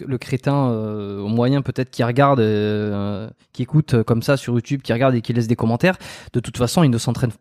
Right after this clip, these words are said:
je pense pas qu'il s'entraîne dé-, déjà, ou très peu, et puis celui qui s'entraîne, euh, il a peut-être un boulot à côté, donc il pourra pas factuellement, euh, de toute façon.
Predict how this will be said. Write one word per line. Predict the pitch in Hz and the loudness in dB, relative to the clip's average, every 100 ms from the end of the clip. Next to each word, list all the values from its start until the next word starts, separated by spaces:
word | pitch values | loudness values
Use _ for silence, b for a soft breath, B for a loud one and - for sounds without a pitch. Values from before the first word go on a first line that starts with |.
| _ - 160 | _ -20 -14
je | 143 | -10
pense | - 120 | -6 -2
pas | 170 | -2
qu'il | 139 | 0
s'entraîne | 131 127 135 113 | 0 2 2 2
dé-, | 113 - - - | 2 -2 -8 -2
déjà, | 117 110 | 2 2
ou | 104 | 0
très | - | -2
peu, | 127 131 110 | 0 2 2
et | |
puis | - 120 | -2 -4
celui | 127 117 | -2 -2
qui | - | -4
s'entraîne, | 120 113 - 180 220 B B B B 101 | -2 -2 2 2 0 B B B B -2
euh, | 101 98 92 90 | 0 2 2 0
il | 113 | 0
a | 117 | 0
peut-être | 123 - | -2 -2
un | 117 | -2
boulot | 113 | 0
à | 113 | 2
côté, | 117 - 156 | 2 2 2
donc | 120 - | 0 -4
il | |
pourra | - 104 | -6 -2
pas | 127 170 | 2 2
factuellement, | 131 - 131 120 127 107 | 0 0 2 2 2 0
euh, | 95 92 90 | -2 -6 -10
de | |
toute | - - | -12 -14
façon. | 101 | -10